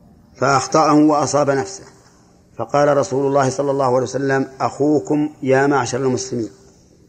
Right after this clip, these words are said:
فابتدره الناس فوجدوه قد مات، فلفه رسول الله صلى الله عليه وسلم بثيابه ودمائه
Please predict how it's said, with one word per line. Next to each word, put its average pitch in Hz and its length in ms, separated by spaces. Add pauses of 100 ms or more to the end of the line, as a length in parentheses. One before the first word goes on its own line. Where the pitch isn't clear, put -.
(600)
فابتدره 143 440
الناس 131 540
فوجدوه 127 680
قد 123 240
مات، 139 340 (1040)
فلفه 127 640
رسول 131 320
الله 127 280
صلى 127 200
الله 127 200
عليه 117 100
وسلم 127 460
بثيابه 131 640
ودمائه 143 560